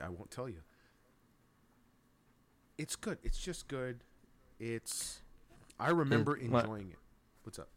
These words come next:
Speaker 2: I mean, now you're, well, that reminds me of Until Dawn.
Speaker 1: Yeah.
Speaker 2: Like a similar nobody is safe kind of thing.
Speaker 1: Exactly. And you couldn't have Until Dawn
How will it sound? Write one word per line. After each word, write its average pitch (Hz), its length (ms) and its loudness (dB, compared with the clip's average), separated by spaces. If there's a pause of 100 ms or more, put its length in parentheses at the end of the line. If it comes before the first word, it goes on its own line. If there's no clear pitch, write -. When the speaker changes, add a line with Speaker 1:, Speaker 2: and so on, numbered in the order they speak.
(100)
Speaker 2:
I 120 80 2
mean, 113 300 8
now 113 300 10
you're, 107 260 6
well, 113 120 8
that 107 180 8
reminds 104 680 6
me 98 260 6
of 92 400 4
Until 98 360 4
Dawn. 98 640 4 (220)
Speaker 1:
Yeah. 110 180 -4 (920)
Speaker 2:
Like 104 160 0
a 92 160 6
similar 98 800 4 (640)
nobody 104 440 10
is 101 100 6
safe - 500 2
kind 98 180 4
of 92 100 2
thing. 92 440 2
Speaker 1:
Exactly. 92 460 -8 (360)
And 120 240 -8
you 143 140 -8
couldn't 190 300 -4
have 127 360 -6
Until 117 280 -8
Dawn 92 560 -8